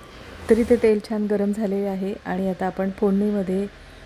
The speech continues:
जे वाटण तयार करून घेतलेलं आहे, कांदा, खोबरं, आलं, लसूण, ते आपण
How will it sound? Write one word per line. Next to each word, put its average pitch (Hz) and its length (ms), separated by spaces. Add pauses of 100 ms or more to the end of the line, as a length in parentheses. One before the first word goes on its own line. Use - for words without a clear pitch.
(140)
जे 208 100
वाटण 202 400
तयार 196 140
करून 196 240
घेतलेलं 196 360
आहे, 185 240
कांदा, 196 400
खोबरं, 185 420
आलं, 180 220
लसूण, 180 400 (520)
ते 202 60
आपण 196 220